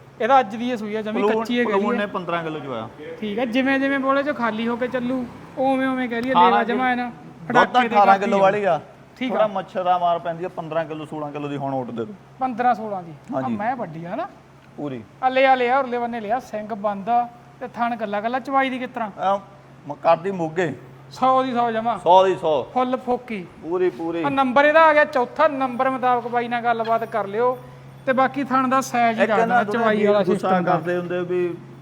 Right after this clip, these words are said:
Speaker 2: ਫੋਨ ਸੱਠ ਸੱਤਰ ਭਾਜੀ, ਕੱਲੇ ਆਪਣੇ ਇੱਕ ਲੱਖ ਸੱਤਰ ਹਜ਼ਾਰ ਤੋਂ ਲੈ ਕੇ ਤਿੰਨ ਲੱਖ ਤੱਕ ਮੱਝ ਆ ਜੀ।
Speaker 1: ਠੀਕ ਆ ਗੱਲ।
Speaker 2: ਝੋਟੀ ਜਿੱਦਾਂ ਇੱਕ ਸੱਤਰ ਤੋਂ ਲੈ ਕੇ ਤਿੰਨ ਲੱਖ ਤੱਕ।
Speaker 1: ਹਾਂ,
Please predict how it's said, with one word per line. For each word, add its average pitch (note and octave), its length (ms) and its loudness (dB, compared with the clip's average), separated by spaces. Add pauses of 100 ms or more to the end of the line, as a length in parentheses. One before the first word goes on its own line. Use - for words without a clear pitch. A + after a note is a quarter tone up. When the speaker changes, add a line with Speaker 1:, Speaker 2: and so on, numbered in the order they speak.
(140)
Speaker 2:
ਫੋਨ D#3+ 340 -10
ਸੱਠ D3+ 240 -2
ਸੱਤਰ D#3 240 -8
ਭਾਜੀ, F#3+ 340 -4 (320)
ਕੱਲੇ G3+ 360 0
ਆਪਣੇ G#3 320 0
ਇੱਕ G#3 140 -4
ਲੱਖ G3+ 200 0
ਸੱਤਰ G#3 360 -4
ਹਜ਼ਾਰ G3 220 4
ਤੋਂ G3 160 -4
ਲੈ F#3 140 0
ਕੇ G3+ 100 -6
ਤਿੰਨ F#3 300 -6
ਲੱਖ F#3 240 -2
ਤੱਕ E3+ 200 -6
ਮੱਝ D#3 260 -4
ਆ B2+ 40 -2
ਜੀ। A#2 140 -6 (320)
Speaker 1:
ਠੀਕ C#4 220 -2
ਆ A3+ 80 2
ਗੱਲ। D#3+ 240 -4
Speaker 2:
ਝੋਟੀ G3+ 280 2
ਜਿੱਦਾਂ F3 320 0 (300)
ਇੱਕ F#3+ 100 -6
ਸੱਤਰ - 180 -2
ਤੋਂ F3+ 260 -2
ਲੈ F3+ 120 4
ਕੇ F3 100 0
ਤਿੰਨ F3 260 -2
ਲੱਖ C#3+ 200 2
ਤੱਕ। - 200 -10 (120)
Speaker 1:
ਹਾਂ, G#3+ 60 -12